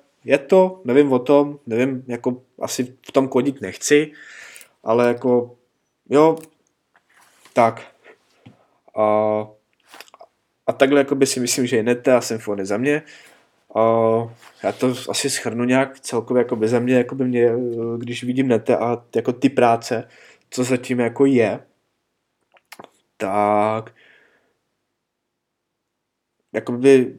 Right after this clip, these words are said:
jak, mě, mě třeba, kdybych tolik dal toho práce, co, a energie, co do toho dali ty lidi, i když možná jako všichni, co jsem četl, jako hodně recenzí, tak spousta lidí nadává jako na tu komunitu a teď říkají,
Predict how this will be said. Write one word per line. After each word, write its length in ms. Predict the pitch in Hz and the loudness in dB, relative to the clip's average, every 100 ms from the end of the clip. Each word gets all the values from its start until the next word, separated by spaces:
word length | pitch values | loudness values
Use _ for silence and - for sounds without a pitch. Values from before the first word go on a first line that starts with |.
| _ _ | _ _
jak, 140 | - 120 104 | -6 -4 -6
mě, 520 | 117 117 123 113 135 127 | -10 -12 -12 -8 -8 -2
mě 180 | 151 151 | 0 0
třeba, 240 | - 139 | 0 0
kdybych 260 | 143 139 135 - _ _ _ - | 2 2 0 -4 _ _ _ 0
tolik 200 | 135 131 | 2 4
dal 200 | 131 127 | 2 2
toho 200 | 131 127 | -4 0
práce, 380 | 135 120 - | 2 2 -2
co, 280 | 120 123 123 - | -6 -4 -4 -4
a 120 | 113 | -2
energie, 380 | 120 127 127 120 | 0 0 0 -4
co 120 | 120 | -4
do 80 | 113 | -6
toho 160 | 117 117 | -4 -2
dali 200 | 117 120 | 0 0
ty 120 | 135 | 0
lidi, 340 | 131 110 110 - - - - - | 0 -2 -8 -10 -20 -20 -20 -6
i 80 | 117 | -4
když 180 | 120 | -4
možná 260 | 117 113 120 | -4 -6 -6
jako 180 | 117 123 | -6 -6
všichni, 300 | - 123 123 | -8 -10 -10
co 120 | 117 | -8
jsem 160 | 127 120 | -8 -2
četl, 280 | 113 120 | -2 0
jako 420 | 117 113 120 117 113 | -2 -2 -2 -2 -2
hodně 460 | 113 117 117 117 117 | -6 -4 -4 -2 -2
recenzí, 440 | 117 123 117 113 | -4 -4 -6 -6
tak 180 | 117 110 | -6 -8
spousta 360 | - 117 117 | -10 -10 -6
lidí 200 | 110 113 | -4 -4
nadává 480 | 113 107 110 110 110 | -4 -2 0 0 -2
jako 180 | 110 117 | -4 -6
na 80 | 110 | -8
tu 140 | 127 | -8
komunitu 440 | 120 113 113 110 110 | -8 -6 -6 -6 -6
a 40 | |
teď 140 | 110 | -6
říkají, 380 | 110 110 110 110 | -8 -8 -6 -8